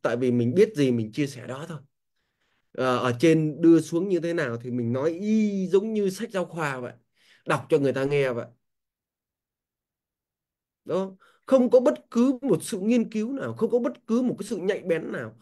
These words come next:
không có bất cứ một cái sự phát triển gì liên quan đến cái lĩnh vực của mình.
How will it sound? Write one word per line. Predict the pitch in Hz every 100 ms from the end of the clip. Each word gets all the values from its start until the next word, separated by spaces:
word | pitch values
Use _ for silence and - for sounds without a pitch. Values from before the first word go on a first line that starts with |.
| _
không | - 262
có | 254
bất | 285 - -
cứ | 247 277
một | 285 165 135
cái | 170
sự | 202 196
phát | - 233
triển | - 113
gì | 123 113 101 _ _ _
liên | - 220 226 208
quan | 214 185
đến | 175
cái | 185
lĩnh | 180
vực | 185 135
của |
mình. | 113 104